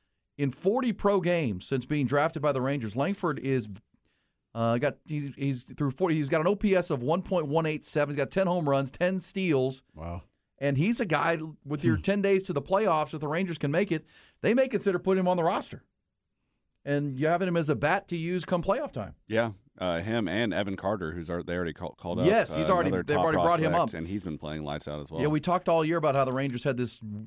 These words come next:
Speaker 1: you know, loaded farm system, and then drafting Wyatt Langford added another coveted piece. Well, we'll see. Rangers are
Speaker 3: Getting
Speaker 1: that
Speaker 3: all those pieces back beyond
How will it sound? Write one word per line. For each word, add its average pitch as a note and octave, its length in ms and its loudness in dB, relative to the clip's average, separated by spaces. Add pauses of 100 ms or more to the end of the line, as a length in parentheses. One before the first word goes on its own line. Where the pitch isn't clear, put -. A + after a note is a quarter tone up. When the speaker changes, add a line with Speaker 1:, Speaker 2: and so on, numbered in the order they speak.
Speaker 1:
you A#2+ 80 -6
know, G#2+ 80 0
loaded B2 340 0
farm C#3+ 260 0
system, A#2+ 340 -2
and A#2 80 2
then A2+ 100 2
drafting C3 480 0
Wyatt B2+ 240 2
Langford A#2+ 560 -2 (380)
added A#2+ 240 0
another A#2 560 2 (480)
coveted C#3+ 420 0
piece. C3+ 460 -6 (560)
Well, C#3 180 -4 (100)
we'll C3 120 -4
see. C#3+ 260 -4
Rangers A#2 460 -4
are A2 240 -2 (360)
Speaker 3:
Getting G2+ 340 0
Speaker 1:
that C3 40 0
Speaker 3:
all C3 100 2
those B2+ 160 0
pieces F#2+ 340 -6
back D2+ 280 -6
beyond E2+ 420 -4